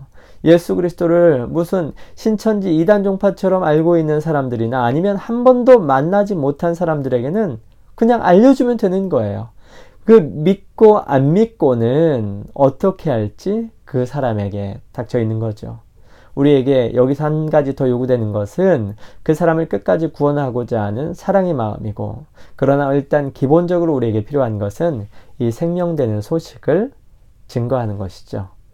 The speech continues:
사도들은 이 일을 기뻐했고 옥에 갇혀서 이 옥, 옥문을 열어주고 나와서도 다시 이 일을 힘썼습니다. 사도들이 이렇게 복음을 전하자 이 사람들이 깜짝 놀라는 거예요. 분명히 옥에 있어야 될 사람들인데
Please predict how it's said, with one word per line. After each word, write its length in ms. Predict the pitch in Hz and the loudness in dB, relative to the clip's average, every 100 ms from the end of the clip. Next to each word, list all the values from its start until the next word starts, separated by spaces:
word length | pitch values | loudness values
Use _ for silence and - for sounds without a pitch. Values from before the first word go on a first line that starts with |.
| _ - - | _ -20 -14
사도들은 760 | - 175 175 170 160 147 143 | 0 2 4 4 4 2 0
이 180 | 127 117 | 0 0
일을 220 | 110 104 | 0 -2
기뻐했고 1000 | 104 117 - 117 104 - - 156 120 95 - - - - | -6 -8 -4 -4 -4 -6 0 2 0 -2 -12 -20 -10 -2
옥에 220 | 123 127 | 0 0
갇혀서 840 | 120 117 135 123 - 104 107 202 - - - - | -2 -6 -6 -6 -4 -4 -2 -4 -10 -20 -20 -8
이 240 | 123 110 - - | -4 -4 -4 -4
옥, 320 | 135 139 - | -2 -2 -6
옥문을 500 | 139 131 139 139 139 | -6 -4 -4 -2 -2
열어주고 840 | 120 127 160 131 104 107 135 220 254 | 0 2 2 0 -2 -2 -2 -4 -4
나와서도 680 | 123 117 147 202 226 240 269 | 0 2 2 4 4 4 0
다시 300 | 151 123 127 | -10 -8 -4
이 180 | 107 104 | -2 -2
일을 300 | 101 175 240 - - | -2 -4 -6 -14 -10
힘썼습니다. 800 | - 196 226 - 123 98 98 113 - - - | -4 0 0 -2 -6 -8 -10 -14 -20 -6 0
사도들이 800 | 185 190 170 160 151 147 165 165 | 2 4 4 4 4 4 4 4
이렇게 840 | 139 127 135 - 110 120 123 101 | 4 2 2 -2 0 0 -2 -2
복음을 320 | - 139 151 143 | 0 2 2 0
전하자 640 | 127 107 101 139 120 101 - - - | -2 -2 0 0 0 -4 -10 -18 -6
이 320 | 165 170 160 | -2 0 0
사람들이 440 | - 190 180 151 | 0 -2 0 -2
깜짝 340 | 196 208 220 190 | -2 0 0 2
놀라는 340 | 135 107 104 | 0 0 -2
거예요. 140 | 101 110 | -8 -6
분명히 380 | 175 196 220 | -2 2 2
옥에 400 | 196 135 139 196 | 2 2 4 4
있어야 320 | 196 - 175 156 | 2 2 0 2
될 180 | 147 | 0
사람들인데 880 | 139 147 127 113 104 101 101 165 196 | 0 -2 -2 -2 -4 -4 -2 -2 -2